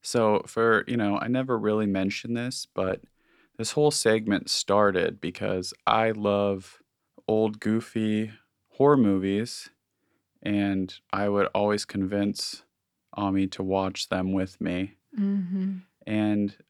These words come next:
Speaker 1: eventually I feel like they kinda have grown on her a little bit, but I started this with, with that kind of intention. So I try to find ones that are special, and I, I'm always happy when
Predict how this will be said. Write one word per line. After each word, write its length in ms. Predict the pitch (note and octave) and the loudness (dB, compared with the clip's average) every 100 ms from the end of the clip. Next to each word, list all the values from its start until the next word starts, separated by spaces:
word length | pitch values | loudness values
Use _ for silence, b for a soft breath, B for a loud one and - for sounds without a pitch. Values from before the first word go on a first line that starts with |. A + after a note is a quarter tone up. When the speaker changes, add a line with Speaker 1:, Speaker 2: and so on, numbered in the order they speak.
| _ _ _ _ | _ _ _ _
Speaker 1:
eventually 600 | A#2 C3+ D3+ - D3 C#3 C3+ | -4 0 0 -2 0 0 0
I 40 | |
feel 200 | C3+ C#3 | -2 -2
like 260 | C#3 C3+ - | 0 -2 -4
they 140 | C3+ | -6
kinda 500 | - B2+ A#2+ A#2 B2 - | -4 -2 -2 -2 -8 -8
have 180 | A#2+ | -8
grown 320 | - G#2+ G#2 G#2 | -2 0 2 2
on 200 | G#2+ G#2 | 2 0
her 200 | A2 G#2+ | 0 -2
a 80 | |
little 240 | G2+ G2 F#2+ | -2 -2 -2
bit, 320 | F#2 F#2+ A2 _ _ _ _ - | -2 -4 -6 _ _ _ _ -4
but 180 | G#2+ | 0
I 80 | - | 2
started 500 | G#2 - A2+ A2 G2+ | 0 0 2 2 2
this 360 | F#2+ F#2+ F#2+ - | 2 0 -2 -2
with, 360 | F2+ F#2 - _ _ _ _ | 0 0 -6 _ _ _ _
with 280 | - G2+ - | -8 -8 -2
that 260 | F#2 F#2 - | 2 2 2
kind 220 | A2 G2+ | 0 0
of 20 | |
intention. 560 | F#2 - G2+ - F#2 F2+ | 0 2 0 2 -2 -2
So 140 | - | -2
I 80 | G2 | -4
try 340 | - - C3+ | -4 0 2
to 100 | C#3 | 2
find 460 | C3 - A2+ A2+ G#2 | -2 -2 0 0 0
ones 360 | G2 G2 F#2+ G2 | 0 0 -2 -2
that 180 | G2 | -2
are 220 | F#2+ F#2+ - _ _ _ _ _ _ _ | 0 -4 -8 _ _ _ _ _ _ _
special, 680 | - - - A1+ - - - _ _ _ _ _ | -12 -2 -2 -2 -4 -10 -14 _ _ _ _ _
and 300 | G2+ G2 G#2 - | -8 -6 -6 -6
I, 260 | G#2 G#2 - | -6 -6 -6
I'm 140 | - G#2 | -4 -2
always 300 | G#2 G#2 - | -2 -4 -6
happy 360 | G#2+ F#2+ G#2 | -10 -8 -6
when 280 | F#2+ F#2+ F#2+ | -6 -4 -6